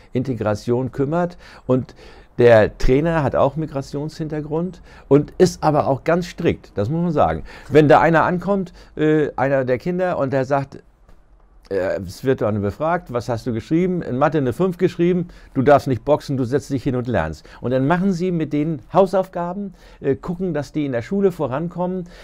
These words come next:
und, äh, wenn man dann Erfolge sieht, darf er auch wieder boxen. Also es ist wirklich beeindruckend, was da auf die Beine gestellt wird. Eine ganz tolle Geschichte. Und, äh, wenn wir die,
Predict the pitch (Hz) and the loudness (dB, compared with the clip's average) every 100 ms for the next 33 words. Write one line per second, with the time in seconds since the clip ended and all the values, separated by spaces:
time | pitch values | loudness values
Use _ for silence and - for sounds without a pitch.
0 | - - 156 151 143 147 143 127 - - | -10 -2 -2 0 0 2 2 0 -8 -20
1 | - - - 117 147 151 139 135 139 95 | -20 -18 -6 0 0 2 0 2 2 0
2 | - 185 202 185 196 - 139 139 127 139 | 2 2 2 0 -2 -2 -2 -2 -4 -4
3 | 127 - - - - 151 151 131 131 165 | -4 -4 -6 -12 0 4 6 4 0 -4
4 | 139 151 180 170 160 - 127 139 175 160 | -2 -2 0 -2 -2 -6 -8 -6 -6 -6
5 | 160 147 151 151 131 120 107 - 107 104 | -8 -8 -10 -10 -10 -8 -8 -8 -8 -8
6 | 110 87 - 80 92 107 120 - 113 107 | -10 -12 -10 -8 -6 -6 -6 -8 -8 -6
7 | 127 135 135 120 101 - 127 - 135 - | -6 -6 -6 -4 -6 -6 -8 -4 -6 -8
8 | - - - 120 117 127 120 135 135 127 | -20 -20 -8 -4 0 4 6 6 4 2
9 | 180 202 135 | 2 0 -2